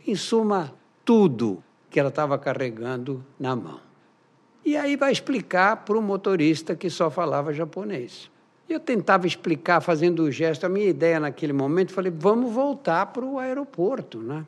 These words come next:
Só que é uma hora de viagem pra voltar pro aeroporto e outra hora pra voltar. Olha, olha o transtorno. Eu não conseguia fazer ele entender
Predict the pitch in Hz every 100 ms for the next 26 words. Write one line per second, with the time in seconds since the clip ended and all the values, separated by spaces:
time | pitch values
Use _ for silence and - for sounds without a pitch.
0 | _ _ - 220 247 349 370 370 165 226
1 | 208 143 123 117 139 110 104 117 117 113
2 | 117 107 123 110 95 190 139 117 190 196
3 | 139 131 196 196 202 170 139 117 143 139
4 | 151 240 151 190 277 233 196 151 - -
5 | 143 117 90 80 _ _ _ _ _ -
6 | 233 208 185 170 - 135 131 139 113 127
7 | 120 113 127 110 104 127 127 -